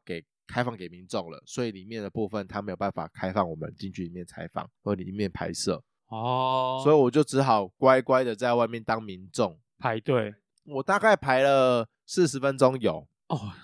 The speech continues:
Speaker 2: 蛮久的欸。
Speaker 1: 还好。
Speaker 2: 还好吗？
Speaker 1: 你知道什么，为什么叫还好吗？那一天我是跟另外一个女同事约。
Speaker 2: 对。
Speaker 1: 然后我说我们几点要到啊？如果谁先到就谁先去，先去排。
Speaker 2: 嘿。
Speaker 1: 看可不可以最后在里面就是相遇。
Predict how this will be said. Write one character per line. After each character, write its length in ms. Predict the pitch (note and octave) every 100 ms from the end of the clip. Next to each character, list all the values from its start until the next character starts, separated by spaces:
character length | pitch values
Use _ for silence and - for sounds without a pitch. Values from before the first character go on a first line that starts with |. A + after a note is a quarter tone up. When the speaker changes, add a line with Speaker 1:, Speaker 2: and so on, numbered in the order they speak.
| -
Speaker 2:
蛮 240 | A2+ C3 D3+
久 240 | - A#2+
的 120 | G#2 A2
欸。 220 | G2+ F2+
Speaker 1:
还 280 | _ G2+ A#2
好。 320 | A#2+ F2+ - _ _ _
Speaker 2:
还 200 | - E3
好 160 | G3+ D3+
吗？ 220 | D#3 E3
Speaker 1:
你 40 | C3+
知 80 |
道 240 | D3+ E3 E3+
什 140 | D#3+
么， 80 | A2+
为 100 | D#3+
什 100 | D3
么 80 | G2+
叫 100 | A#2+
还 220 | B2+ F#2+
好 200 | G2 G2 F2+
吗？ 200 | E2 E2+ _
那 120 | - E3+
一 40 |
天 140 | F3+
我 200 | E3+ A#2+
是 100 | A#2
跟 240 | C#3+ D3+ C#3+
另 140 | D3
外 100 | C#3+
一 20 |
个 60 | B2+
女 160 | A2 F#2+
同 180 | F#2+
事 200 | G2+ A#2+
约。 420 | G2+ G2+ G2 F#2 G2 _
Speaker 2:
对。 300 | - A#2 F#2+ G#2
Speaker 1:
然 120 | G#2+
后 140 | A#2+ B2+
我 80 |
说 240 | A2 B2+ B2
我 60 |
们 180 | G2+ G2
几 160 | - G#2+
点 140 | G#2
要 120 | F#2 F#2
到 300 | - E2 D#2+ -
啊？ 120 | A#2+
如 120 | B2+
果 100 | A#2+
谁 180 | G#2 G#2
先 200 | G#2+ A2+
到 120 | A2+
就 80 | G#2+
谁 160 | A2 F2+
先 240 | - G#2
去， 140 | -
先 220 | - A2+ A2
去 200 | - A#2
排。 300 | - - D#2+ _ _ _ _
Speaker 2:
嘿。 320 | - A#2+ G2+ G#2+
Speaker 1:
看 300 | - C3 A2 _
可 140 | - A2+
不 100 | A#2+
可 40 |
以 20 |
最 160 | A#2+ B2
后 100 | A#2+
在 140 | A#2+
里 120 | G2 F2
面 300 | A2 G2 - _
就 140 | - A2
是 360 | A#2 G#2+ G2 -
相 320 | - A2+ G#2+
遇。 220 | A2+ A2